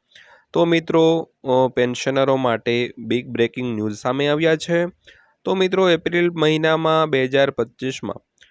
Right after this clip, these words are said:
પેન્શનરો માટે પેન્શન નિયમોમાં ચાર એક મોટા ફેરફાર કર્યા છે મિત્રો. તો જાણો કોને કેટલો ફાયદો થશે અને કોને નુકસાન થશે. તો મિત્રો, વીડિયોમાં સંપૂર્ણ વિગતવાર માહિતી આપણે સમજાવીશું, એટલે વીડિયો અંત સુધી જોઈ લેજો.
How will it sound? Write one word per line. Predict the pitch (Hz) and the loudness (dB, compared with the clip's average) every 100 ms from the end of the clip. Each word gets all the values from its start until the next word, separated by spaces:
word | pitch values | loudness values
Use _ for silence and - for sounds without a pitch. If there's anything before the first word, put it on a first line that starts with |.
| _ _ | _ _
પેન્શનરો | 135 160 180 185 185 190 190 | -2 0 0 0 2 2 2
માટે | 175 151 156 160 | 2 2 2 2
પેન્શન | 147 127 131 139 | 0 -4 -2 -4
નિયમોમાં | 143 135 127 127 123 127 127 | -2 -2 -2 -2 -2 0 -2
ચાર | 127 123 131 156 | -2 0 0 0
એક | 151 - | -4 -2
મોટા | 123 123 135 | -2 0 -2
ફેરફાર | - 104 - 127 | -2 -6 -4 -6
કર્યા | 139 147 156 | -4 -2 -2
છે | 160 175 | -2 -4
મિત્રો. | 175 170 180 185 - _ - _ _ _ | -6 -4 -2 -2 -6 _ -20 _ _ _
તો | - 185 | -2 0
જાણો | 170 139 139 147 | 2 2 4 2
કોને | 143 135 135 | 2 0 0
કેટલો | 131 120 131 127 | -2 -4 -2 -2
ફાયદો | 123 104 113 120 | 0 -2 0 -2
થશે | 131 123 135 135 | -2 -4 -6 -6
અને | 117 117 | -6 -8
કોને | - 101 110 | -6 -6 -4
નુકસાન | 104 98 107 117 | -6 -8 -6 -6
થશે. | 123 135 - 147 160 _ _ _ _ _ | -6 -8 -4 -4 -4 _ _ _ _ _
તો | 160 | -4
મિત્રો, | 165 160 160 156 | -4 -2 2 4
વીડિયોમાં | 127 127 127 131 127 | 4 4 2 2 -2
સંપૂર્ણ | - 107 113 120 120 | -4 -6 -4 -2 -2
વિગતવાર | 110 101 104 113 113 | -4 -4 -4 -2 -2
માહિતી | 113 104 110 113 120 | -2 -6 -6 -6 -4
આપણે | 113 135 120 | -4 -4 -6
સમજાવીશું, | - 107 110 120 131 - 135 | -6 -4 -2 0 -2 -4 -4
એટલે | 131 123 | -2 -4
વીડિયો | 107 104 107 | -2 -4 -4
અંત | 117 131 | -4 -6
સુધી | 131 131 139 | -6 -4 -4
જોઈ | 135 139 | 0 2
લેજો. | 156 160 165 170 | 2 0 2 0